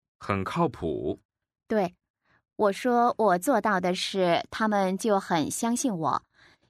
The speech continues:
Speaker 2: 因为我肯定能做到很好。如果我说我不喜欢做的事情，他们也不会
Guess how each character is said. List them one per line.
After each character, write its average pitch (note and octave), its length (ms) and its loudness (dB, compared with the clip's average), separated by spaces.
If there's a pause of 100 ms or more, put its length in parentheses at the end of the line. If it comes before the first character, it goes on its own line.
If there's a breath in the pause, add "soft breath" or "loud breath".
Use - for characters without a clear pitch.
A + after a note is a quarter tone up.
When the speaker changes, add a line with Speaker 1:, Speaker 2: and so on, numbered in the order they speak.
(120)
Speaker 2:
因 D4+ 160 4
为 C#4 200 2 (100)
我 D#4 100 4
肯 D#3+ 240 -2
定 D4 300 2
能 F3+ 300 0
做 A#3 220 0
到 F3+ 220 2
很 E3+ 260 -4
好。 - 260 -2 (680)
如 C4+ 160 2
果 G3+ 320 4
我 A3+ 180 2
说 A3 480 2
我 G#3 140 4
不 D#4 160 0
喜 - 200 -2
欢 F#3 240 0
做 D4+ 200 0
的 G#3 100 2
事 F#3 220 0
情， D#3 200 0 (260 soft breath)
他 D4 200 0
们 A#3+ 220 0 (180)
也 F3+ 140 2
不 F3+ 160 0
会 F#3+ 280 2